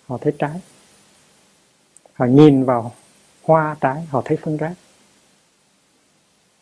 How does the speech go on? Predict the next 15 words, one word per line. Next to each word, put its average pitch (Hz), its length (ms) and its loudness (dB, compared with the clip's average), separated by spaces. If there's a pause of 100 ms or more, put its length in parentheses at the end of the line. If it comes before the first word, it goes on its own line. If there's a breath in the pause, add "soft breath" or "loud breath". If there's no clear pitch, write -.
(320)
Nếu 165 200 6
họ 143 140 -2
áp 170 200 0
dụng 135 200 4
được 131 200 2
cái 170 100 4
đó 170 340 -2 (440)
trong 160 160 2
mọi 123 180 2
lĩnh 190 240 2
vực 143 160 2
khác 175 260 -4 (1200)
của 175 180 -2
tri 170 100 6
giác 160 180 -2